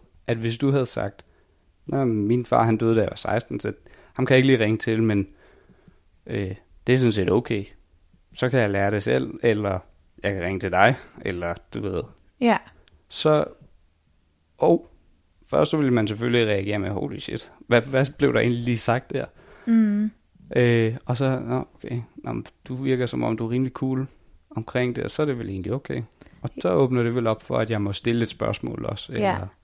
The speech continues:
Speaker 2: Så man kan godt sige det, uden at lægge fokus på det, eller lægge alt væk på det,
Speaker 1: Mm.
Speaker 2: men stadig nævne det.
Speaker 1: Det, det er jeg ret overbevist om, og jeg, og jeg tror, hvis man som den, der har mistet, også tør at åbne op omkring det,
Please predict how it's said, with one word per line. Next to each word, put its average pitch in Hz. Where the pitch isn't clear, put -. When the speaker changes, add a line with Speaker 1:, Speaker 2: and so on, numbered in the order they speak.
Speaker 2:
Så -
man 233
kan 233
godt 240
sige 247
det, 254
uden 220
at 233
lægge 196
fokus 262
på 226
det, 190
eller 196
lægge 175
alt 196
væk 226
på 214
det, 208
Speaker 1:
Mm. 139
Speaker 2:
men 202
stadig 202
nævne 208
det. 220
Speaker 1:
Det, 160
det 160
er 180
jeg 180
ret -
overbevist 135
om, 127
og 117
jeg, 113
og -
jeg 113
tror, 127
hvis 117
man 101
som 110
den, 160
der 165
har 135
mistet, 131
også -
tør 143
at 139
åbne 117
op 120
omkring 135
det, -